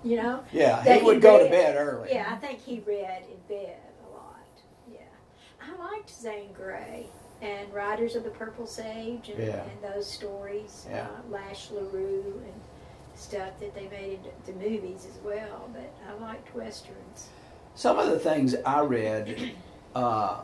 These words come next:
Speaker 2: for example, I've read every Edgar Rice Burroughs book, every one of them, Tarzan, John Carter of Mars, it's all of them.
Speaker 1: I
Speaker 2: And I, I think back
Speaker 1: Yeah.
Speaker 2: now that they,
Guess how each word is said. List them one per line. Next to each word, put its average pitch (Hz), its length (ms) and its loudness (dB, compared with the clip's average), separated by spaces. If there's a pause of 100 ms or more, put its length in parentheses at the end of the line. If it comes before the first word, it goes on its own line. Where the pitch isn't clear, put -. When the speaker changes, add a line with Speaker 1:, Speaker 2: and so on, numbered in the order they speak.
(880)
Speaker 2:
for 127 180 0
example, 123 420 2
I've 123 220 2
read 117 360 0
every 131 540 -2
Edgar 117 300 -6
Rice 101 360 -2
Burroughs 107 420 -10
book, - 240 -16 (280)
every 123 200 -2
one 117 260 -6
of 107 140 -12
them, 104 240 -8 (300)
Tarzan, 110 960 -2 (300)
John 104 260 -2
Carter 101 340 -2
of 98 120 -10
Mars, 101 420 -2
it's - 240 -14
all 123 340 8
of - 140 -10
them. - 120 -16 (340)
Speaker 1:
I 233 240 -2
Speaker 2:
And 135 140 4
I, 131 180 4 (140)
I - 80 -2
think 240 360 2
back 180 280 6
Speaker 1:
Yeah. 180 160 0
Speaker 2:
now 147 360 0 (400)
that 131 360 4
they, 139 460 2